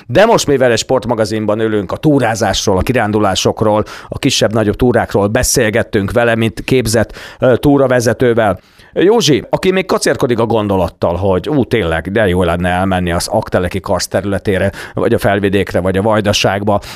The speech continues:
De hát én nem is tudom, hát én olyan kényelmes vagyok, én a fotelban nézem a sorozataimat, ö, kézimunkázok, olvasok, hát, ö, lehet, hogy óckodok, és nem fogom bírni. Mit ajánlasz?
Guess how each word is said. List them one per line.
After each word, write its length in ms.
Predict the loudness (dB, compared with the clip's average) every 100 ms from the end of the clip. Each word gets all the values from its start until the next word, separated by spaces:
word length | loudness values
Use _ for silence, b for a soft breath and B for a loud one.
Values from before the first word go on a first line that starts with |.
| B
De 180 | -4 -2
hát 280 | 0 0 0
én 120 | 0
nem 200 | 0 -2
is 120 | -4
tudom, 320 | -2 0 2
hát 180 | 0 0
én 60 | 0
olyan 300 | 2 0 0
kényelmes 540 | 0 0 0 0 0
vagyok, 260 | 0 0 0
én 100 | -2
a 60 |
fotelban 540 | 0 0 2 2 0 0
nézem 340 | 0 0 0
a 40 |
sorozataimat, 880 | 0 0 0 0 0 0 2 0 -4 B B -14
ö, 300 | -6 -2 0 0
kézimunkázok, 840 | 0 0 0 0 0 0 0 0
olvasok, 580 | 2 2 0 0 0 0
hát, 240 | -2 -2
ö, 140 | -2 -4 B B -8
lehet, 400 | -4 -2 -2 0
hogy 120 | 2
óckodok, 420 | 2 0 -2 0
és 80 | 0
nem 140 | 0
fogom 260 | 0 0 -2
bírni. 340 | -2 -4 -6 -6 -2
Mit 180 | 0
ajánlasz? 560 | 0 -2 -4 -6 -10